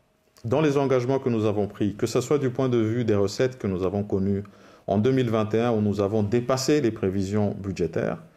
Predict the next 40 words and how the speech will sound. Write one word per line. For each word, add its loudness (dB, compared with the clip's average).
aujourd'hui, 0
sur 0
le -2
budget 0
qui -4
a 4
été 0
voté 0
pour -8
l'année 0
deux -2
mille 0
vingt-deux -2
et 0
qui -2
a 2
représenté, 2
euh, 2
près 0
du -2
double 0
de 0
celui -4
qui -4
avait 2
été, 0
euh, 0
voté, 0
euh, 2
l'année 2
dernière, -2
jusque-là, 0
nous, 0
nous 0
maintenons 2
le 2
cap, -4
tourné 2
vers 2
l'avenir -2